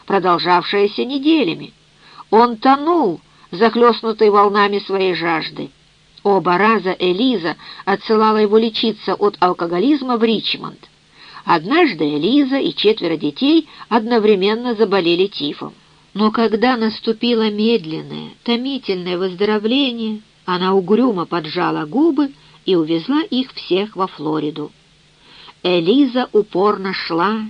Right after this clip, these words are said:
через все это к победе. Пока она шагала по этим необъятным годам любви и потерь, развенчанным пышным краскам боли, гордости, смерти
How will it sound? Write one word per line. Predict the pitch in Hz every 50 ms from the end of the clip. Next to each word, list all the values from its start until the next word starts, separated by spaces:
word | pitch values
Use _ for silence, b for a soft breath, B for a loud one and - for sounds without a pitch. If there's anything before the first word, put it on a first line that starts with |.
| -
через | - - 180 170 160 -
все | - - 170 185
это | 196 190 - 190
к | 185 - -
победе. | - 165 151 151 143 151 151 147 139 127 - _ _ _ B B B B B B B
Пока | - 233 226 226 269 262 262
она | 262 262 254
шагала | 247 - 269 247 214 220 233 226 220 214 214
по | - 214
этим | 214 220 214 214 220 202
необъятным | 202 208 214 220 175 170 185 214 220 214 214 202 202 196 185
годам | 190 202 175 180 190 196 190 190
любви | 196 196 170 170 156 160 180 190
и | - 214
потерь, | 214 - 185 185 - - 156 160 165 165 160 - B B B B B B
развенчанным | B 202 240 247 233 214 226 240 254 254 247 233 - 262 226 226 220 214
пышным | 220 233 247 233 - - 233 214
краскам | 214 214 202 208 220 220 - - 226 202 202
боли, | 170 151 175 196 202 196 196 185 180 180 165 _ -
гордости, | 165 175 208 220 214 208 196 185 208 208 - - - 196 190 -
смерти | - 190 196 220 226 220 208 214 - 214 214